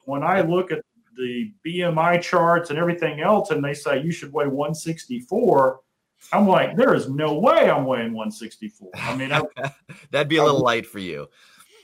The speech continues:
Speaker 1: I've weighed one seventy-five and it felt kind of frail, you know? So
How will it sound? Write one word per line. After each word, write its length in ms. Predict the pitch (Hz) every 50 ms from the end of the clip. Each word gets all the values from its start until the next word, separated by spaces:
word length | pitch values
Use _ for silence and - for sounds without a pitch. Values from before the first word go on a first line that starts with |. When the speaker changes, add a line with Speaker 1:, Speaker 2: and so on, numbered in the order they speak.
| _ _ - -
Speaker 1:
I've 140 | 151 156 151
weighed 220 | 160 175 175 165
one 240 | - 170 190 196 196
seventy-five 840 | 185 - 196 196 185 175 170 165 160 - 185 202 196 180 147 143 131
and 100 | 131 127
it 140 | 120 123
felt 360 | - - 160 143 139 139 - -
kind 220 | 151 139 135 120
of 100 | 113 -
frail, 520 | - 160 170 196 190 151 117 104 104 101 104
you 120 | 110 117 120
know? 240 | 120 127 143 147
So 520 | 127 - - - - 262 - 135 127 -